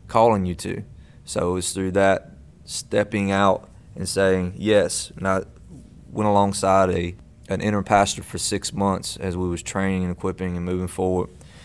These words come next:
and, uh, began to, to, to pastor.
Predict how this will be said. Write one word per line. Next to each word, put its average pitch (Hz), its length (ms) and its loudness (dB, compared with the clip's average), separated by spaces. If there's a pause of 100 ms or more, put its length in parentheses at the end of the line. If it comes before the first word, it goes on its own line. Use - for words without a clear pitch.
(520)
and, 90 420 -2
uh, 87 360 2 (220)
began 90 360 -2
to, 87 180 -2 (800)
to, 87 280 -4
to - 100 -12
pastor. 107 560 -2